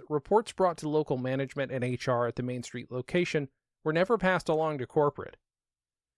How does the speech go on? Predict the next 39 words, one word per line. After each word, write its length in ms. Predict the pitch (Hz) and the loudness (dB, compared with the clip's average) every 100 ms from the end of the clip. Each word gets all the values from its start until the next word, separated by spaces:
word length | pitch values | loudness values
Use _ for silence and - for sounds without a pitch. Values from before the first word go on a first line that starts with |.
| - | -6
In 100 | 156 | -2
the 120 | 151 | 2
eyes 220 | 143 147 | 2 2
of 80 | 127 | -2
several 380 | - 160 135 123 | 2 4 4 0
former 400 | - 143 135 123 | 0 0 0 -2
employees 640 | 113 - 143 139 139 131 | -2 2 4 4 0 -2
at 120 | 131 | -4
both 220 | - 143 139 | 2 2 4
the 100 | 135 | 4
local 380 | 139 139 131 | 4 4 2
and 80 | 123 | 0
corporate 380 | - 151 135 123 | 4 4 4 2
level, 320 | 139 143 131 | 2 4 4
however, 420 | 107 139 139 135 | 6 6 6 4
these 320 | 131 160 175 - | 0 -2 -4 -2
issues 380 | 233 - 247 | -2 0 0
are 80 | 185 | 0
symptoms 500 | - - 185 180 165 | 0 0 0 0 0
of 100 | 156 | 0
a 80 | 147 | -2
problematic 720 | - 151 151 143 131 127 - | 2 4 6 4 4 0 0
workplace 480 | 135 139 - 110 - | 0 0 -2 -2 -2
culture 380 | 127 110 135 135 | 0 0 0 0
that 120 | 143 | 0
originated 640 | 147 151 165 147 135 131 | 2 0 0 -2 -2 -2
with 200 | 123 127 | -2 -2
Drafthouse's 720 | 131 120 117 - 127 120 123 | 0 0 -2 -2 -2 -2 -6
boys' 340 | - 139 139 - | 0 2 2 -2
club 280 | 120 107 | -4 -4
ethos 600 | 175 151 - 104 82 - - _ _ | -4 -8 -6 -6 -6 -10 -16 _ _
and 120 | 156 | -4
was 120 | 147 139 | -2 -2
exacerbated 840 | 131 156 170 165 127 107 101 101 | -2 0 2 0 -2 -2 -6 -6
by 120 | 113 | -6
the 100 | 113 | -6
company's 440 | - 117 120 120 110 | -6 -6 -6 -6 -4
rapid 320 | 92 107 127 | -4 -4 -2
growth. 400 | 143 120 92 | 0 0 -2